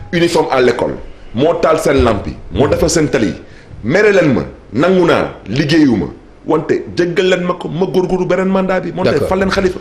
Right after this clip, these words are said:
Speaker 2: Voilà, en parlant de, de Khalifa, muy sa leader, wax nga ko.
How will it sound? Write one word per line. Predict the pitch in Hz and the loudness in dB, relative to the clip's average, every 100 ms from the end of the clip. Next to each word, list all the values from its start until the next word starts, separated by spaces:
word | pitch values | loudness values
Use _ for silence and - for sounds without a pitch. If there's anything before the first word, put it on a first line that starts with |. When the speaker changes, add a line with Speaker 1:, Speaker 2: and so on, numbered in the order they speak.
| - | -4
Speaker 2:
Voilà, | - 208 220 | -2 0 0
en | |
parlant | 226 233 220 | 2 2 4
de, | 196 151 147 | 4 4 4
de | 127 | 2
Khalifa, | 127 127 120 131 | 2 0 2 2
muy | 110 120 | 2 0
sa | 127 | 2
leader, | 113 107 92 - - | 0 0 -4 -8 -4
wax | 123 123 | -4 0
nga | 120 | -2
ko. | - - | -2 -6